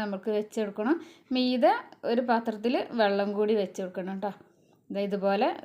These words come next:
ഒരു, ഉം, അതിലേക്ക് ഇറങ്ങിയിരിക്കണ ഒരു പാത്രം വേണം വെച്ച് കൊടുക്കാൻ. അപ്പോൾ ഇതുപോലെ വെച്ച് കൊടുത്തിട്ടൊന്ന് നമുക്ക് സ്റ്റൗ on ആക്കാം. ഫസ്റ്റ് നമ്മളൊരു ഹൈ ഫ്ലെയിമിൽ ഒന്ന് വെച്ച് കൊടുക്കണം ഒരു അഞ്ച് മിനിറ്റ്.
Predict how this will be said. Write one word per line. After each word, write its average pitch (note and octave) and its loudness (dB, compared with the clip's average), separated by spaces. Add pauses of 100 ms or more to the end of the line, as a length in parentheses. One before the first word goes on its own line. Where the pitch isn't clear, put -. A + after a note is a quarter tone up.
(100)
ഒരു, G#3+ 0 (220)
ഉം, B3 4 (120)
അതിലേക്ക് A#3+ 4 (100)
ഇറങ്ങിയിരിക്കണ C4 6 (100)
ഒരു B3 6 (220)
പാത്രം G#3 2
വേണം G3 -2
വെച്ച് F3+ -8
കൊടുക്കാൻ. F#3+ -6 (720)
അപ്പോൾ - -2
ഇതുപോലെ G#3 4 (180)
വെച്ച് G3 -2
കൊടുത്തിട്ടൊന്ന് G#3 -2
നമുക്ക് G#3 -2 (140)
സ്റ്റൗ G3+ 2 (160)
on F#3+ -2
ആക്കാം. G3+ -4 (360)
ഫസ്റ്റ് C4 0
നമ്മളൊരു B3 6 (140)
ഹൈ A3 4 (160)
ഫ്ലെയിമിൽ G#3 0 (400)
ഒന്ന് G#3 0
വെച്ച് G3+ -4
കൊടുക്കണം G3+ 0 (420)
ഒരു G#3+ 4 (680)
അഞ്ച് B3+ 8
മിനിറ്റ്. G3+ 0